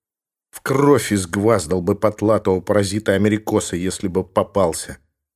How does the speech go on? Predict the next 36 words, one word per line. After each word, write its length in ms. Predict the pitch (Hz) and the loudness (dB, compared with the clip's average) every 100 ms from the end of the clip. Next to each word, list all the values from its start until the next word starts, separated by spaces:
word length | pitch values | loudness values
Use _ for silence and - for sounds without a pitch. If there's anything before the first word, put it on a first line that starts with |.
| _ _ _ _ 127 | _ _ _ _ 2
Нет 220 | 156 120 | 4 6
больше 320 | 143 147 151 | 4 4 0
сил 260 | - 143 120 | 0 0 0
стоять 460 | - 117 113 101 | 2 4 4 2
здесь, 480 | 90 87 104 - - 98 | 0 -2 -2 -4 -8 -2
наблюдать, 580 | 113 135 135 151 127 | 2 2 4 4 4
как 180 | - 123 | 2 -2
страна 440 | - 131 139 139 131 | -2 0 2 2 2
катится 520 | 135 127 120 - 120 | 2 0 -2 -4 -4
в 120 | - | -2
пропасть, 520 | 127 151 147 110 - | 2 2 2 -4 -2
и 60 | 120 | 0
ничего 460 | 127 - 143 165 | 0 0 2 4
не 120 | 156 139 | 4 2
делать, 440 | 117 104 90 - | 2 2 2 2
нет 220 | 156 135 | 2 2
сил 260 | - 135 104 | 0 0 4
молчать. 680 | 104 98 - 95 76 - - _ _ _ _ - | 4 2 -2 -4 -4 -8 -16 _ _ _ _ 2
И 80 | 139 | 4
Алексей 380 | 147 - 180 151 | 4 0 -2 2
Фёдорович 500 | 156 135 123 - 131 | 2 2 -2 -4 -2
не 100 | 123 | -2
смолчал. 640 | - 123 113 - 76 62 _ _ _ _ _ _ 98 | 0 0 0 -2 -4 -4 _ _ _ _ _ _ 0
Два 220 | 131 160 | 4 4
дня 160 | 160 | 4
назад 380 | 156 143 156 151 | 4 4 4 2
он 160 | 135 113 | 0 0
пришёл 380 | 127 - 151 123 | -2 2 2 4
в 60 | |
управление 600 | 135 127 131 139 131 127 | 2 4 2 2 2 2
по 140 | 110 120 | 2 2
борьбе 380 | 120 123 127 117 | 2 2 0 0
с 100 | 123 | 0
незаконным 640 | 107 120 123 123 117 113 | 0 0 2 0 2 2
оборотом 460 | 107 120 117 113 120 | 2 2 2 0 0
наркотиков. 800 | 120 107 151 - - - - | 0 2 2 2 -4 -6 -8